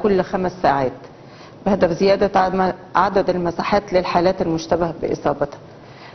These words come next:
كما تمتلك المعامل ستة وتلاتين جهاز تحليل بي سي آر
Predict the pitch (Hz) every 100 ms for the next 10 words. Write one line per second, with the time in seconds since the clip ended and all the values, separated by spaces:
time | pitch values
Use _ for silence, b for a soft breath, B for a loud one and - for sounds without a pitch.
0 | B - 214 208 220 208 247 240 240 214
1 | 185 196 214 202 - 220 220 202 190 190
2 | 214 208 196 202 196 185 - 202 185 -
3 | 196 - 185 180